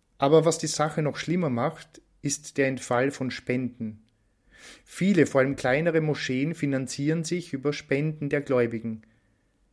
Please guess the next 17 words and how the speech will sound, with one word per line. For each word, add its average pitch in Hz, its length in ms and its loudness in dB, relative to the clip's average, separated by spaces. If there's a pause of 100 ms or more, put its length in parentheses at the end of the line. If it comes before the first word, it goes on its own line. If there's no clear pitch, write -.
(120)
Das 120 160 -2
ist - 180 -8
jetzt 131 340 -2
auch 120 200 -2
nicht 117 240 -8
möglich. 113 480 -8 (1080)
In 156 120 2
der 160 100 6
vergangenen 156 640 2
Woche 160 320 2
lud 156 340 -2
die 143 60 -2
Kultusministerin 160 1160 -2
die 143 100 -4
Vertreter 135 580 0
der 131 200 0
Religionsgemeinschaften 143 1500 -4